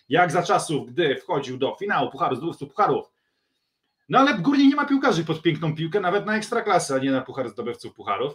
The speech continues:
I to się skończyło tak, jak się skończyło. Natomiast ja uwielbiam, Kuba, e, ten miniony tydzień w Górniku Zabrze, kiedy trener Gaul został postawiony pod, e, ścianą, że no teraz to naprawdę musi wygrać i to przekonująco. I tak się zastanawiałem,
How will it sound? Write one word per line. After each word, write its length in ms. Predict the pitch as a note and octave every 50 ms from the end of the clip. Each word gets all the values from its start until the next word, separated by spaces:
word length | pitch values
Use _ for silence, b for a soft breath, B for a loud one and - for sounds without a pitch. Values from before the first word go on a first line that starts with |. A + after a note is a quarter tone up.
| _
I 220 | - A#2+ C#3 F#3 F3+
to 100 | - A2+
się 140 | - D3 C3
skończyło 420 | - - C#3 C3 - A2+ A2 B2+
tak, 180 | - - G#2+ G#2+
jak 100 | G#2+ G#2
się 100 | - G#2
skończyło. 720 | - - G2 F2+ - - _ _ - G#2 G#2+ D3+ D3 _ _ _ _ _ _ _ _ _ _ _ _ _ _ _ _ _ _ _ _ _ _ _ _ _ - C#3+
Natomiast 460 | D3+ D3+ - G#3+ G#3+ G#3+ - - - -
ja 120 | D#3+ -
uwielbiam, 280 | - F#3+ F3 F3 E3+ D#3+
Kuba, 260 | D#3+ D3+ D#3 D3+ D3 b b b b -
e, 100 | A#2 B2+ C3 B2+ B2+ B2+ C3 B2+ B2+ B2+ B2+ B2+ B2+ B2+ B2+ B2
ten 160 | - E3+ E3
miniony 280 | D#3+ D#3 D3+ C#3+ C3+
tydzień 280 | C3+ C#3 C3 A2+ B2+ A2+
w 20 |
Górniku 340 | G#2 - A2 G#2+ A2+ G#2+ A2
Zabrze, 360 | G2 G2+ F2 D#2+ - - -
kiedy 460 | - C3+ C3 C3 D3+ D3+ D3 C3+ - - _ _ _ _
trener 360 | - D3 F#3 G#3 G#3 F3+ D3+
Gaul 260 | B2+ B2+ B2+ C3 B2+
został 320 | A2+ B2 A#2 - - A#2+ -
postawiony 440 | - A#2 - - G#2+ A#2 A2 A2 G#2+
pod, 340 | - G#2+ G#2 - _ - - F#2 F#2+ G2
e, 40 |
ścianą, 540 | - - - - - G#2+ F#2+ F#2+ G#2 A#2 B2+
że 160 | A#2 A#2 A#2
no 240 | G#2+ A#2 A#2+ A#2+ A#2+ -
teraz 300 | B2+ A#2+ A#2+ A2+ - -
to 80 | B2
naprawdę 440 | A2+ G#2+ G#2 A2+ A#2+ B2+ C#3 A#2+ G#2+
musi 320 | G2+ A2+ A#2 A2 - A2+
wygrać 400 | G2+ A2 G2+ - G#2+ A2 A#2+ - -
i 80 | C3+ C3+
to 120 | - -
przekonująco. 840 | - - - - - A2+ G#2+ A2+ C#3+ G3+ A3 F#3+ D3+ - G#2+ F2 - b b b b b b b
I 80 | -
tak 120 | - G3+ G3
się 120 | - F#3
zastanawiałem, 760 | F#3 G3 - - F#3+ F#3 F3 D#3+ C#3 A#2 A2+ A#2 D3+ F3+ -